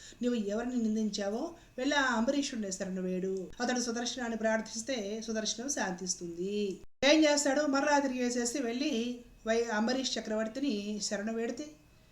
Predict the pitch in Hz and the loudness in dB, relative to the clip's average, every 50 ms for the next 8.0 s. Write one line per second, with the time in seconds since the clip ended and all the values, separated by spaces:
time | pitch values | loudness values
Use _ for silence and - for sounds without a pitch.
0 | - - - - 233 233 240 240 262 247 262 247 226 220 226 226 220 202 208 220 | -20 -20 -10 -4 -2 0 0 0 0 -2 -4 -2 -2 0 2 2 2 2 0 0
1 | 208 214 214 220 214 214 - 220 220 220 208 214 220 214 214 214 - 269 277 - | 0 0 -2 -4 -6 -4 -4 -4 -4 -2 -2 -2 -2 -2 -4 -4 -4 -6 -6 -4
2 | - 247 240 247 247 262 262 254 277 262 254 247 247 240 233 226 226 - 254 240 | 0 2 2 2 2 2 2 2 2 2 0 0 0 0 0 -2 -2 0 0 0
3 | 233 233 220 - 226 220 - - 233 214 220 247 277 - 233 220 226 226 220 226 | 0 0 0 -2 -2 -2 -2 0 -2 0 0 -2 -4 -2 -2 -2 -2 -2 -2 -2
4 | 226 226 254 262 247 226 208 208 - 226 240 233 233 220 202 - 214 214 214 220 | -4 -4 -2 -2 -2 -2 -2 -2 -4 -4 -4 -2 -2 -2 -2 0 0 0 0 0
5 | 214 214 226 226 247 233 208 190 208 214 208 - - 247 220 - - - - - | 0 0 -2 -2 -2 -2 -2 -2 -2 -4 -6 -8 -8 -8 -8 -8 -8 -14 -14 -10
6 | 185 185 196 208 233 277 294 277 262 240 233 220 214 180 165 165 180 190 208 202 | -8 -6 -4 0 0 0 0 0 -2 -4 -4 -6 -6 -10 -12 -12 -10 -10 -8 -6
7 | 208 208 214 240 269 254 226 - - 262 262 - 247 226 226 226 226 208 196 180 | -4 -4 -4 -4 -4 -6 -6 -6 -4 -4 -4 -4 -2 -2 -2 -4 -4 -6 -8 -10